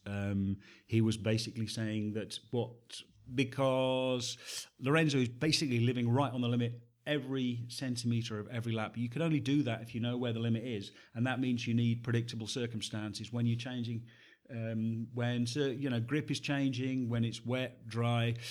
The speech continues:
One of the things that he said was also at, um, Indianapolis, where, uh, he had the same problem, because in Indianapolis, grip changes from corner to corner, and so it's really difficult to judge, uh, judge the grip perfectly in every corner. And,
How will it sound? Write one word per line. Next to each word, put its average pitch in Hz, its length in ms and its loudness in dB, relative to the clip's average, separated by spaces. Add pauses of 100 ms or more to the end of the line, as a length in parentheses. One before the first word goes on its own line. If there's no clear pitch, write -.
(120)
One 120 160 2
of 120 80 4
the 120 80 2
things 120 300 -2
that 120 80 -6
he 117 100 -2
said 120 240 -4
was 117 140 -2
also 120 320 -2
at, 117 240 -6
um, 117 560 0
Indianapolis, 127 760 0 (100)
where, 120 360 -2 (120)
uh, 117 160 -2
he 120 220 -6
had 117 220 -6
the 113 40 -12
same 117 260 -4
problem, 117 320 -2
because 120 280 -6
in 113 120 -2
Indianapolis, 123 680 -2 (440)
grip 135 180 2
changes 123 320 0
from 120 160 -2
corner 120 300 -2
to 120 100 -8
corner, 123 420 -2
and 113 100 -4
so 123 120 -2
it's 120 160 -2
really 127 180 2
difficult 120 560 -4 (380)
to 113 560 0
judge, 117 580 -2 (180)
uh, 117 40 -6 (580)
judge 120 240 -2
the 131 60 -4
grip 117 380 -4
perfectly 117 640 -6
in 120 100 -6
every 117 240 -2
corner. 117 480 -4
And, 113 180 -4